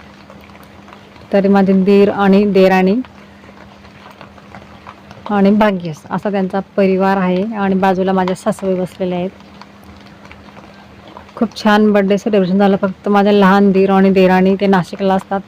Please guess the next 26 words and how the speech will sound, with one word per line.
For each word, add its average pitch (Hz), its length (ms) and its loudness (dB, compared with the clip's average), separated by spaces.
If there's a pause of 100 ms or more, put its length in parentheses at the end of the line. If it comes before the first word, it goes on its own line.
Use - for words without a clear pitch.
ते 196 120 0
काही 190 300 0
येऊ 190 180 -2
शकले 185 320 -6
नाही 185 160 0
कारण 180 220 -2
ते 185 140 -4
जॉबला 185 380 0
आहेत, 190 160 0 (200)
त्यांना 190 220 -2
सुट्टी 190 340 -4
वगैरे 185 200 0
काही 185 140 -2
भेटली 190 300 -2
नाही. 185 180 -2 (1200)
तर 196 80 -2
असं 190 240 0
आम्ही 185 180 2
बर्थडे 185 400 0
सेलिब्रेशन 190 680 -2
केलं. 185 280 -2
हे 190 160 2
आहेत 196 220 2
माझे 190 320 0 (120)
सासू - 380 -6
सासरे, 180 500 -4